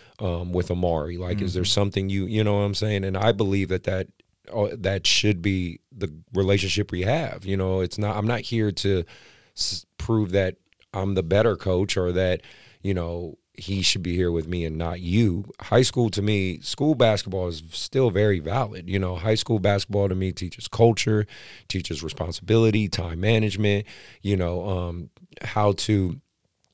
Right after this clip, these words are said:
Speaker 1: you know, those, those, those, those rivalry games, you know what I mean? Those, those are just atmospheres and things you can't simulate in A A U.
Speaker 2: Right.
Speaker 1: So I definitely am one of the type of people that I,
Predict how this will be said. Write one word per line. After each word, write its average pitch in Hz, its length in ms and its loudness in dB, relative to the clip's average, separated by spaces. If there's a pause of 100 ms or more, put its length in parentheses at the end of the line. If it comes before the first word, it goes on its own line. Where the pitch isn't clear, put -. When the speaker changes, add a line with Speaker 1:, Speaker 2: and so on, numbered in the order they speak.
Speaker 1:
you 107 220 2
know, 104 120 4
those, 110 280 4
those, 113 320 4
those, 98 420 2 (380)
those 95 240 0
rivalry 98 500 2
games, 87 380 -4
you 107 80 4
know 113 80 4
what 113 100 4
I 113 40 4
mean? 120 220 4
Those, 117 200 6
those 123 220 4
are 120 60 2
just 117 240 0
atmospheres 113 560 2
and 110 100 -2
things 110 260 0
you 101 180 0 (100)
can't 117 320 -2 (140)
simulate 104 720 2
in 98 120 2
A 110 300 2
A 98 40 4
U. 98 340 4
Speaker 2:
Right. - 80 -12 (340)
Speaker 1:
So 113 280 -2
I 110 180 0
definitely 113 640 2 (420)
am 110 160 4
one 110 160 6
of 101 80 4
the 95 80 0
type 101 260 0
of 92 80 -6
people 101 280 2
that 92 340 0 (320)
I, 101 260 -4